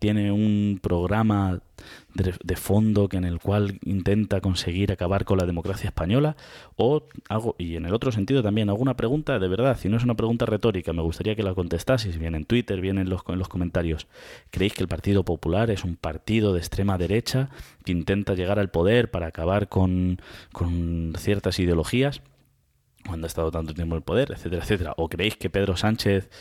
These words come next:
ahora mismo lo que intenta es una especie de asalto a los cielos o algo así? En realidad esto es imposible. Parte es imposible por todo nos-, porque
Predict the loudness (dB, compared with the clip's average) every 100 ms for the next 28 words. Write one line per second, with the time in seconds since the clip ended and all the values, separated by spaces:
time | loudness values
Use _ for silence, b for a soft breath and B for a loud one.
0 | B B B -2 2 4 4 4 2 -2
1 | -2 0 0 -2 -4 -4 -2 -2 -2 0
2 | 0 2 2 0 0 0 2 0 -2 -4
3 | -4 -4 -6 -8 B B B 0 2 0
4 | 0 -4 -4 -4 -2 -4 -4 -2 0 0
5 | -4 -10 -14 -14 -14 -6 -6 -4 -4 -4
6 | -4 -4 -4 -2 -2 -4 -12 -4 -2 0
7 | -2 -4 -8 -10 -6 -6 -6